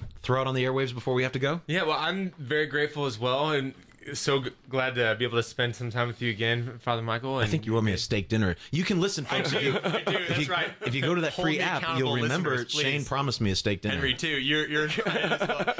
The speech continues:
Speaker 2: And also, too, Henry, to listen to you, like, your ministry, I mean, it's just such a fantastic thing you're doing, and you've very much inspired me, genuinely,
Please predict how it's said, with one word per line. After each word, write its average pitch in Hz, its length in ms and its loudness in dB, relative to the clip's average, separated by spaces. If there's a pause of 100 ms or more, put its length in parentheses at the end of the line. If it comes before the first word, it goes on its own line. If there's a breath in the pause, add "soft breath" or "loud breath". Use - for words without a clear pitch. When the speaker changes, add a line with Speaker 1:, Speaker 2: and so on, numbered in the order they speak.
(100)
Speaker 2:
And 165 80 -2
also, 190 220 0
too, 185 180 -2
Henry, 185 240 0
to 156 100 -2
listen 160 300 -2
to - 160 -4
you, 156 140 2
like, 135 240 0
your 139 100 -2
ministry, 143 400 0
I 123 60 0
mean, 123 260 -2
it's 120 260 -4
just 139 220 -6
such 143 160 0
a 127 60 -2
fantastic 117 640 -4
thing 117 160 0
you're 107 80 0
doing, 104 340 0
and 98 180 0
you've 98 300 -6 (100)
very 110 400 0
much 101 240 0
inspired 98 460 -2
me, 92 160 0
genuinely, 90 540 -2